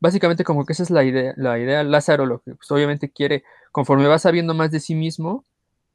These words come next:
eh, quiere recuperar su memoria por completo y al mismo tiempo, por medio de este personaje que lo va acompañando, ese, pues, nos, eh, el Ville nos lleva por una historia de la ignominia, ¿no? Por una historia de la violencia en México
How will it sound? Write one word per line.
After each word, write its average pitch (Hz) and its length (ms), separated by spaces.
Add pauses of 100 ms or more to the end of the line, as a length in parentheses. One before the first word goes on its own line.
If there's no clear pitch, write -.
(140)
eh, 120 340
quiere 147 240
recuperar 131 380
su 156 80
memoria 135 340
por 131 180
completo 143 720
y 139 120
al 131 80
mismo 156 320
tiempo, 185 560 (380)
por 131 140
medio 151 200
de 151 60
este 151 180
personaje 139 480
que - 100
lo 120 120
va 131 80
acompañando, 151 680 (500)
ese, 127 300 (240)
pues, 139 160
nos, 139 220 (220)
eh, 127 760 (100)
el 123 220
Ville 160 320
nos 139 160
lleva 156 240
por 127 180
una 147 420 (320)
historia 156 440
de 143 140
la 127 100
ignominia, 135 680
¿no? 180 160
Por 151 120
una 170 120
historia 165 300
de 147 120
la 127 200
violencia 135 480
en 151 120
México 160 480